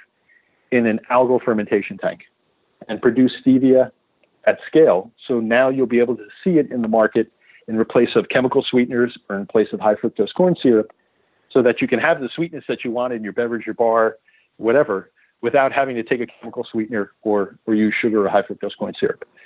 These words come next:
So those are two examples. Um, there, there are, there are many, many others, and all of these are hundreds of, of millions of dollars of investments.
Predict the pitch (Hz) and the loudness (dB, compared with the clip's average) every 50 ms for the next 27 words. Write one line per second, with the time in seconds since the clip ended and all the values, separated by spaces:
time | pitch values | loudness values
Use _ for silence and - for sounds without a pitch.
0 | - - - _ _ - - 110 113 147 160 156 165 - - - - 180 175 160 | -20 -20 -20 _ _ -2 0 2 2 2 2 2 2 0 0 2 2 2 2 2
1 | 123 - 117 95 95 - 101 98 - - - - 143 123 113 110 107 104 107 - | 0 0 0 0 0 -2 -6 -8 -8 -10 -8 -4 0 2 2 2 0 -2 -6 -14
2 | _ - - - - - 135 139 139 143 147 131 120 117 117 - 131 123 110 110 | _ -20 -20 -8 0 2 4 4 4 4 4 4 4 2 0 0 2 2 2 0
3 | - _ _ _ - 101 95 117 151 180 175 160 143 127 131 110 151 139 127 135 | -2 _ _ _ -20 -16 -6 0 0 2 2 2 0 -2 -2 -4 -4 -4 -6 -4
4 | - 143 135 117 107 92 104 - 135 123 120 - - 185 220 240 208 147 120 113 | -2 0 0 0 0 -4 -6 -6 -6 -8 -6 -2 0 2 2 2 2 0 0 -2
5 | 110 - 117 98 - - 190 202 175 139 113 98 - 110 101 110 - - 123 104 | -4 -2 -4 -6 -4 -2 -2 0 2 0 0 0 -2 -4 -4 -4 -2 -2 -2 0
6 | 120 131 135 131 127 120 - 107 - 127 117 117 120 117 98 110 98 98 98 95 | 0 0 2 2 0 0 0 0 2 4 2 4 2 0 0 -2 -2 -2 -2 0
7 | - 123 117 - - 107 - - - | 2 0 0 0 -6 -18 -18 -18 -20